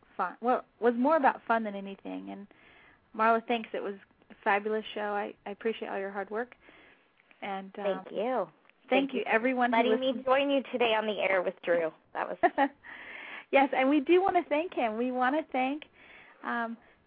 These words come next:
Speaker 1: Drew Fuller for joining us tonight. He was a fantastic guest. He really was accommodating and answered all of our questions and then some. Very
Speaker 2: <laughs>
Speaker 1: candid.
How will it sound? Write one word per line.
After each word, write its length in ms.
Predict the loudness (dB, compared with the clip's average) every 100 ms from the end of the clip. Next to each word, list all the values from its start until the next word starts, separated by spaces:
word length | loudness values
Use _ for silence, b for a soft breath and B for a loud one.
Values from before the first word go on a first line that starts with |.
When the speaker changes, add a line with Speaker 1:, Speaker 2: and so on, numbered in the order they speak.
| _ -8
Speaker 1:
Drew 220 | -4 -4 -2
Fuller 340 | 0 2 0 -2
for 100 | -6
joining 420 | -2 -2 0 -2
us 120 | -4 -6 -8
tonight. 360 | -4 -2 -4 -4
He 200 | -4 -2
was 180 | 0 -2
a 40 | -4
fantastic 800 | -4 -4 -4 -4 -4 -4 -8 -4
guest. 240 | -2 -2 -4 -10
He 380 | -8 -8 -10 -12 0
really 340 | 2 4 2
was 220 | -2 -4
accommodating 720 | -4 -2 -2 0 0 -2 -4 -6
and 80 |
answered 340 | -8 -8 -8 -2
all 200 | 2 2
of 100 | 2
our 100 | 0
questions 460 | 0 -2 -2 -10 -10 -10
and 220 | -10 0
then 260 | 2 2 0 -2
some. 360 | -2 -4 -10 -14 -4
Very 200 | 4 4 4
Speaker 2:
<laughs> 80 |
Speaker 1:
candid. 380 | -6 -4 -4 -4